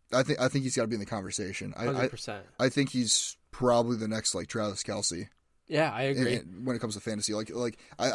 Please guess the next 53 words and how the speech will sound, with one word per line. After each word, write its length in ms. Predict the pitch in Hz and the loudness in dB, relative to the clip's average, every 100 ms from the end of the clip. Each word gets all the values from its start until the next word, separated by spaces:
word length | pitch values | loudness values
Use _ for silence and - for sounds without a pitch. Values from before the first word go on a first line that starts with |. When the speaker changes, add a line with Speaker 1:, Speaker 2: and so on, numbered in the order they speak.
| 135 | 2
Speaker 1:
I 40 | |
feel 140 | 147 | 4
like 80 | 151 | 4
he's 180 | 135 117 | 4 -2
that 220 | 107 117 | 0 0
much 180 | 120 120 - | 0 -2 -2
better 180 | 113 | -2
than 160 | 123 120 | -2 -2
the 80 | 113 | -4
next 300 | 113 - - _ _ - | -4 -4 -6 _ _ -8
tight 180 | - 113 | -2 0
ends, 320 | 110 127 127 | 0 -2 -4
bef-, 160 | - 98 _ | -6 -12 _
like, 220 | - 85 - _ _ _ _ | -8 -8 -10 _ _ _ _
behind 300 | - 117 117 | 0 2 4
him. 180 | 139 160 - _ _ _ _ _ - | 2 0 -4 _ _ _ _ _ 0
Um, 300 | 120 104 101 | 2 2 -4
Speaker 2:
Speaking 260 | - - 208 | -12 -4 2
of 100 | 220 | 4
their 120 | 180 | 4
tight 180 | 151 160 | 4 4
ends, 160 | 143 123 | 2 2
they 60 | |
had, 80 | 135 | 2
uh, 120 | 127 123 | 4 6
Brock 260 | 160 170 151 | 8 8 8
Wright, 260 | 151 160 | 4 4
one 220 | 135 139 160 | 0 -4 -2
catch, 280 | 165 175 - | 0 -2 -4
twenty-nine 440 | - 170 160 156 | -2 0 0 0
yards. 380 | 151 101 - - - - - | -2 -4 -6 -12 -14 -18 -4
I 100 | 135 | -2
will 80 | 143 | 0
bring 220 | 170 185 | 2 4
that 160 | 175 | 4
up 160 | 175 190 | 4 2
because 360 | 151 147 156 139 | -2 -2 -2 -2
he 100 | 175 | -2
went 200 | 165 175 | -2 -2
down 200 | 156 165 | -2 -2
with 120 | 156 | -2
an 80 | 156 | -2
injury. 440 | 180 117 - - - - - | -2 -2 -8 -16 -20 -20 -8
And 460 | 127 127 120 120 113 | -2 0 0 -2 2
this 200 | 147 - | 2 6
morning, 460 | 185 160 123 160 - - - _ | 6 6 4 0 -10 -20 -20 _
Speaker 1:
Yep. 180 | 110 113 - - 127 | -4 -2 -4 -12 -8
Speaker 2:
they 460 | 127 131 139 143 139 | -2 0 0 0 0
did 280 | 135 175 151 | 0 0 0
sign 480 | - 196 185 160 151 | 0 2 4 2 0
another 340 | 143 135 143 | 0 2 2
tight 240 | 127 143 139 | 2 2 4
end. 360 | 165 98 95 | 2 0 -8